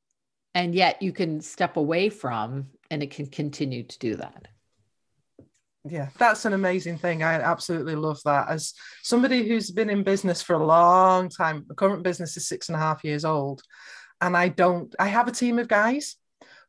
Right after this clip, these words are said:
Speaker 2: but I don't get to be completely unplugged because I'm the only one that deals with things like the business bank account. So I can take time out to a degree, but I've still got to keep an eye on the finances and make sure they don't do something stupid. <laughs>
Speaker 1: Yeah,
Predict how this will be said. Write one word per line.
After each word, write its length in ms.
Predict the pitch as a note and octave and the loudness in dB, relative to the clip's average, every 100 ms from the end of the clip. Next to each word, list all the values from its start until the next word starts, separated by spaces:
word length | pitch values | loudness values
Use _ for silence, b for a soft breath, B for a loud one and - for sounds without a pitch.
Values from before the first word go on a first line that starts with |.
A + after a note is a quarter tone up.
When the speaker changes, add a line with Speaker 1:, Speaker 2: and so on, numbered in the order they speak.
| - | 0
Speaker 2:
but 80 | G3+ | 2
I 100 | G3+ | 4
don't 280 | G#3+ G3+ F#3+ | 4 2 2
get 160 | D#3 | -2
to 100 | F#3 | -2
be 100 | F#3 | -6
completely 480 | F#3 G3 G3 D3+ F3+ | -4 -4 -2 -2 -4
unplugged 520 | E3 - F#3+ D#3+ - F3 | -4 0 0 0 -4 -8
because 240 | - F3+ | -4 -2
I'm 160 | F3 F#3 | 0 0
the 100 | F3+ | 2
only 200 | F#3 F3 | 2 2
one 140 | F3 | 0
that 100 | E3 | -2
deals 240 | F3 D#3+ | -4 -4
with 100 | E3 | -6
things 240 | E3+ D#3+ D#3 | -8 -8 -4
like 160 | D#3 | -4
the 60 | D#3+ | -4
business 440 | - E3+ D#3+ D3+ | -6 -6 -4 -6
bank 280 | - E3+ E3+ | -4 -4 -4
account. 500 | E3+ - C#3 C3 - - _ b b b b b | -8 -4 -4 -4 -10 -20 _ b b b b b
So 160 | - G3+ | -2 2
I 80 | G3+ | 2
can 140 | G#3+ | 0
take 240 | B3 B3 - | 0 0 -2
time 420 | - C4 C4+ B3+ | 0 4 4 6
out 360 | A3 G#3+ G3+ - _ _ _ _ - | 4 4 0 -6 _ _ _ _ -12
to 200 | G3+ G3 | -4 -2
a 40 | |
degree, 840 | F#3+ F#3 G3 A3+ E3+ D3 D#3+ F#3 _ _ _ _ - | -2 -4 -2 2 2 0 -4 -6 _ _ _ _ -2
but 100 | F3 | -2
I've 100 | F3 | 0
still 200 | F#3+ F3 | 0 0
got 80 | F3 | -2
to 80 | |
keep 240 | - F3+ - | -4 -4 0
an 80 | E3 | 0
eye 160 | E3 | 2
on 100 | F3 | 2
the 60 | F3 | 0
finances 640 | - E3 F3+ F#3+ F3+ G#3+ | 0 0 2 0 -2 -6
and 80 | F#3+ | -4
make 140 | F3 D3 | -4 -4
sure 140 | E3 | -4
they 80 | D#3 | -4
don't 180 | D3+ C#3 | -4 -4
do 80 | |
something 300 | D3 E3 D#3 | -6 -8 -8
stupid. 360 | - F3+ D3 - - | -8 -6 -6 -6 0
<laughs> 80 | B3+ - G4 G4 _ _ b b b b B4 | 0 2 -4 -4 _ _ b b b b -6
Speaker 1:
Yeah, 140 | A4+ | -4